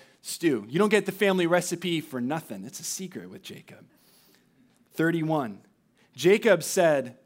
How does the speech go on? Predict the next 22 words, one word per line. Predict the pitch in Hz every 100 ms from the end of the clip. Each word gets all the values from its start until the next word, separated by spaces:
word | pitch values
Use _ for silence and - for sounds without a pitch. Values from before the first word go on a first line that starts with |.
| _ _ _ -
"Sell | - 208 214
me | 220
your | 214 190
birthright | 160 156 156 147 147 135 - _ _ _ _ _
now." | 120 127 110 95 - _ _ _ _ _ _ _ _ _ _ _ _ _ _ -
Esau | 156 - 160 135
said, | - 143 120 110 _ _ -
"I | 160
am | 165
about | 147 143 135 135
to | 151
die. | 165 208 254 107 - _ _ _ _ -
Of | 147 160
what | 185
use | 170 277 - - - - _ _ -
is | 147
my | 175
birthright | 127 131 131 139 143 147
to | - 175
me?" | 214 127 - - -
Now, | 160 170 170 165
is | 156